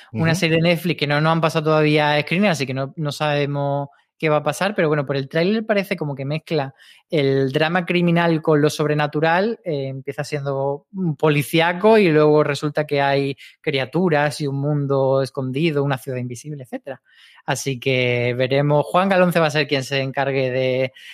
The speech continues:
Speaker 1: de verla y decirnos <laughs> si merece la pena o no. Y la otra que me he apuntado yo para hacer crítica, que tengo muchas ganas, es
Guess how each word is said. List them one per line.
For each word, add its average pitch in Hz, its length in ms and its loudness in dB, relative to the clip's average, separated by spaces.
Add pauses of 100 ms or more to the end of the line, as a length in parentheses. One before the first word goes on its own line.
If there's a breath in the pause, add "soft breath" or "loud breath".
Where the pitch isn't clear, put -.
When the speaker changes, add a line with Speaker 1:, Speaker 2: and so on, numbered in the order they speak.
(120 loud breath)
Speaker 1:
de 147 240 0
verla 151 420 2
y 143 60 2
decirnos 135 460 -2
<laughs> - 0 -
si - 180 2
merece 151 340 2
la 135 160 0
pena 131 200 -2
o - 20 -4
no. 175 200 -2 (360 loud breath)
Y 170 80 0
la 160 140 4
otra 196 280 2
que 185 320 4
me 175 120 4
he - 20 2
apuntado 170 420 2
yo 165 220 4
para 156 400 2
hacer 151 260 -4
crítica, 147 380 -8
que 147 100 -2
tengo 147 160 -6
muchas 147 260 -8
ganas, 156 360 -2
es - 200 -6